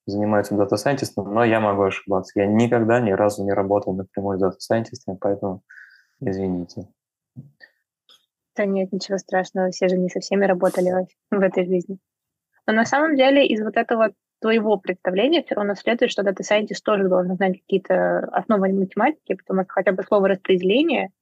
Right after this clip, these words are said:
Speaker 2: это уже что-то математическое, чтобы понимать, как там всё устроено и, э, какое распределение к чему относится, как оно меняется,
Speaker 1: Мгм.
Speaker 2: нужно всё-таки это понимать.
Speaker 1: Как кажется,
Speaker 2: Давай
Speaker 1: да, то
Speaker 2: это
Speaker 1: есть, э,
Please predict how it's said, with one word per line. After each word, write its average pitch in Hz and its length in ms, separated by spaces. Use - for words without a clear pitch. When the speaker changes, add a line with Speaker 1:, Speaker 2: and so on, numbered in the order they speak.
Speaker 2:
это 185 180
уже 202 140
что-то 208 260
математическое, 190 720
чтобы - 260
понимать, 202 480
как - 140
там 185 140
всё 190 140
устроено 175 480
и, 170 300
э, - 40
какое 208 160
распределение 185 600
к - 40
чему 180 220
относится, - 520
как 185 180
оно 180 120
меняется, 190 500
Speaker 1:
Мгм. 185 80
Speaker 2:
нужно 190 160
всё-таки 190 340
это 185 160
понимать. 185 300
Speaker 1:
Как 117 140
кажется, 151 300
Speaker 2:
Давай 240 180
Speaker 1:
да, 311 60
то 311 60
Speaker 2:
это 104 120
Speaker 1:
есть, - 80
э, 104 240